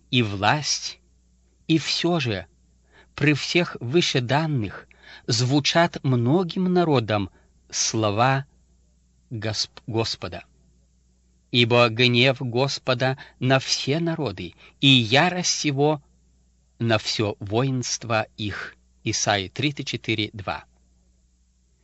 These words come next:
Почему это так? А почему в далёком прошлом Бог снеспослал свой праведный суд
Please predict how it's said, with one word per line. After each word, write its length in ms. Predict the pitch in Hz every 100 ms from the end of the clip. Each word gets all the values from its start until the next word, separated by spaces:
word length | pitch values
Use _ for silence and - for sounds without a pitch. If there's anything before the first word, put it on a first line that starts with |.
| -
Почему 480 | 156 - 202 226 226
это 240 | 185 175
так? 420 | 151 - 101 - - _ _ _ _ _ _ -
А 120 | 135
почему 580 | 143 139 160 160 208 139 _ _ _ -
в 140 | 131
далёком 580 | 123 143 156 190 165 160 -
прошлом 680 | - 147 170 - 120 101 -
Бог 440 | 110 107 139 160 139 - _
снеспослал 1000 | - - 156 165 - 156 - 135 151 156
свой 460 | 151 - 147 151 - _
праведный 600 | - 120 131 135 123 127 123
суд 360 | - 131 -